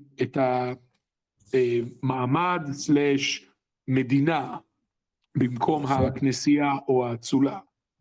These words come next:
Speaker 2: יפה מאוד,
Speaker 1: ואגב,
Speaker 2: אפילו.
Speaker 1: זה מקביל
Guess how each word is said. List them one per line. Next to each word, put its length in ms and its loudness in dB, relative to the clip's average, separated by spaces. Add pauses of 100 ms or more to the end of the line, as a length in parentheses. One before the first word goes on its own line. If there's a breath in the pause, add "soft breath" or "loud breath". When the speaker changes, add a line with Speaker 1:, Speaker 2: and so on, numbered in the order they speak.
(1300)
Speaker 2:
יפה 280 -8
מאוד, 160 4
Speaker 1:
ואגב, 120 6
Speaker 2:
אפילו. 260 2
Speaker 1:
זה 120 2
מקביל 720 2